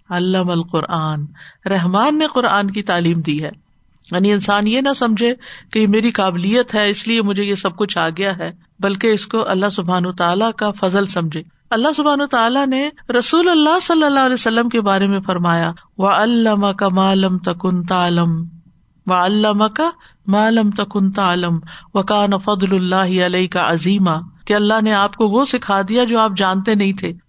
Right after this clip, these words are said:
اور آپ پر اللہ کا فضل بہت بڑا ہے۔ پھر اسی طرح کتاب اور حکمت سکھائی، اور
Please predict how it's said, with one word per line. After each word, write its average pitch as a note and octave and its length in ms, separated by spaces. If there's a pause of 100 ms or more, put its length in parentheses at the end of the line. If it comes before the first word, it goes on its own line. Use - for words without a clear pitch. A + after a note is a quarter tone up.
(120)
اور A#3 160
آپ G#3 360
پر A3 160
اللہ F#3+ 380
کا F#3+ 60
فضل F#3+ 320
بہت F3+ 320
بڑا D#3 300
ہے۔ C#3 60 (640)
پھر A3 120
اسی A#3 320
طرح G#3+ 320 (200)
کتاب G3+ 460
اور F3+ 60
حکمت G3 360
سکھائی، E3+ 540 (360)
اور F3 240